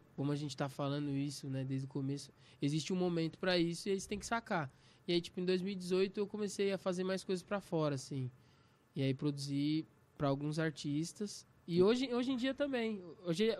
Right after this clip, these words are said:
a gente tem um selo Freebirds, né? Temos já lançados um artista chamado Bruninho, né? Que é de R and B.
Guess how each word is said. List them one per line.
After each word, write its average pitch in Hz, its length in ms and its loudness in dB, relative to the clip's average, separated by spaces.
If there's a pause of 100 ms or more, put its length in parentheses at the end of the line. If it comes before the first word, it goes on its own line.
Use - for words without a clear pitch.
a 208 60 -2
gente 208 160 -2
tem 262 100 0
um 262 60 2
selo 226 320 4
Freebirds, 160 480 -2
né? 151 220 -4 (640)
Temos 160 500 2 (300)
já 165 260 4
lançados 175 800 2
um 165 160 -2
artista 156 480 -4
chamado 147 400 -2
Bruninho, 165 480 2 (340)
né? 151 300 -4 (240)
Que 156 80 -4
é 143 140 0
de 143 180 -2
R 143 180 2
and 139 80 0
B. 156 280 -2